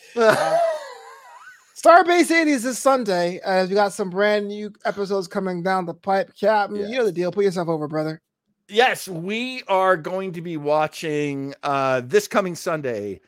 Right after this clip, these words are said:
Speaker 2: City on the Edge of Forever, one of the most important episodes of television, certainly of science fiction television ever made. So,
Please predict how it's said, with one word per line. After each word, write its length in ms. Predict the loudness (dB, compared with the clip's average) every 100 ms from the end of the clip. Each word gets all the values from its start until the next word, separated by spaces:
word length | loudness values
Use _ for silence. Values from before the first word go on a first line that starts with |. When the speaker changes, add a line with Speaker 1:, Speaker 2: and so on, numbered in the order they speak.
| _
Speaker 2:
City 640 | -16 -10 -8 -6 -6 -10 -10
on 160 | -12 -12
the 160 | -16 _
Edge 280 | -8 -8 -12 -10
of 120 | -10
Forever, 640 | -10 -10 -8 -8 -12 -20 -20 _ _ _ _
one 180 | -16 -14
of 160 | -14 -14
the 140 | -12
most 320 | -10 -10 -12
important 640 | -16 -18 -4 -4 -4 -14 -8
episodes 840 | -6 -6 -10 -4 -2 -2 -6 -10 -10
of 220 | -8 -8 -6
television, 760 | -2 -2 -2 -4 -4 -8 -8 -14 _ _
certainly 560 | -12 -2 -2 -2 -6 -6
of 80 | -6
science 320 | -8 -8 -8
fiction 340 | -10 -10 -12
television 540 | -10 -12 -12 -16 -16 -14
ever 220 | -10 -10
made. 360 | -10 -14 -16 -14
So, 420 | 0 2 4 0